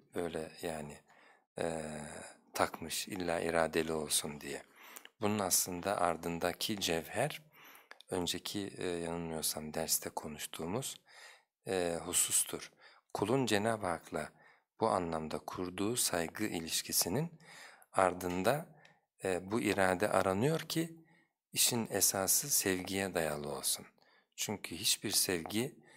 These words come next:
baskıyla oluşmaz. Kişinin kendi isteğiyle Cenab-ı Hakk'a karşı yönelimi,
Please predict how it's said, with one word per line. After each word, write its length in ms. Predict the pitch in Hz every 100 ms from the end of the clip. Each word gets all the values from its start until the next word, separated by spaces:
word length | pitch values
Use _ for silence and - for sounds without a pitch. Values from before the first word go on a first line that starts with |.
| - _ _
baskıyla 840 | 98 80 - - 90 80 90 131 - _ _ -
oluşmaz. 800 | 90 82 - - - - - - - - - _ -
Kişinin 440 | 110 - 101 95
kendi 340 | - 92 98
isteğiyle 840 | 147 - - 104 101 92 82 80 - _ - - _ _ -
Cenab-ı 360 | 92 87 90
Hakk'a 320 | 87 - 98
karşı 400 | - 87 82 -
yönelimi, 640 | 87 87 87 85 85 117